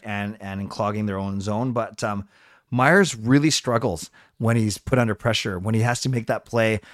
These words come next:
up the boards or just kinda get it out of trouble. And then what happens when you, when you struggle, you start to take hooking penalties or holding penalties. And, and yeah, we just saw a lot of, uh, we just saw a lot of that. Well, Myers,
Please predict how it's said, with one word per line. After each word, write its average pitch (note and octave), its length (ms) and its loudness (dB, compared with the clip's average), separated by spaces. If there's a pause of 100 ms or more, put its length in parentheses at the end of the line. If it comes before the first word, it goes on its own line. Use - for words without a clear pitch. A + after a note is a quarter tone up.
(180)
up A#2+ 160 -2
the B2 80 -2
boards A#2+ 440 2
or A2+ 120 4
just G#2+ 200 -4
kinda C3 200 -2
get A#2+ 180 2
it B2 60 4
out A2+ 160 2
of G#2 80 -6
trouble. C3 440 -4
And A#2+ 140 -4
then A#2+ 200 -2 (360)
what B2 140 2
happens B2+ 280 4
when A#2+ 140 4
you, A2+ 240 4
when A2+ 140 0
you G#2 80 2
struggle, B2 320 0
you A#2+ 140 -4
start A2+ 240 -6
to - 40 -12
take G#2+ 180 -6
hooking B2 240 -8
penalties G2 500 -4
or F#2+ 100 -8
holding A2+ 260 -6
penalties. G2+ 380 -4 (400)
And, G#2+ 340 -8
and G#2 320 -4
yeah, A#2 460 0
we A#2+ 160 -4
just C#3+ 160 -2
saw C3 440 4
a G#2+ 40 0
lot A2 340 2
of, G#2+ 220 0
uh, F#2 300 -6 (440)
we C#3+ 80 -4
just C#3+ 100 -4
saw E3+ 100 6
a - 20 8
lot C3+ 200 6
of B2+ 60 2
that. A#2 180 4
Well, B2 140 4
Myers, C3 420 4